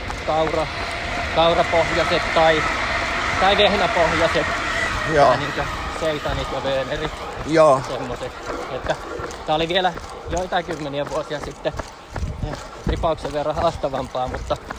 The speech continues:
Speaker 1: tänä päivänä, kun se vegaanisuus on niin isosti lyönyt, lyönyt läpi ja saatavuus on niin hyvä, niin,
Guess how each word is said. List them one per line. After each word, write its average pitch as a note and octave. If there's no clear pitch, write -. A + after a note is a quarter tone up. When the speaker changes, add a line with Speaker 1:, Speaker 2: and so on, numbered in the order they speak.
Speaker 1:
tänä C#3+
päivänä, C#3
kun C#3+
se C3
vegaanisuus C#3
on B2+
niin C#3
isosti D3+
lyönyt, B2+
lyönyt C3+
läpi D#3
ja C3+
saatavuus C#3
on C3
niin C3+
hyvä, C#3+
niin, B2+